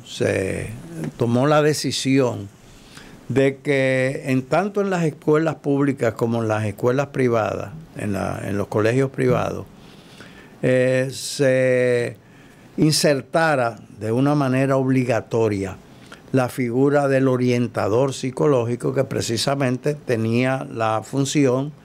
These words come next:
de acompañar al educando durante todo el proceso educativo, tratando de asistirlo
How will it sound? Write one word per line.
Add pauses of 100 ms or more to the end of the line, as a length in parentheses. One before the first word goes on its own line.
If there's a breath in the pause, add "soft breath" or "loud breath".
(340 loud breath)
de
acompañar (460 soft breath)
al
educando
durante
todo
el
proceso
educativo, (600 loud breath)
tratando
de
asistirlo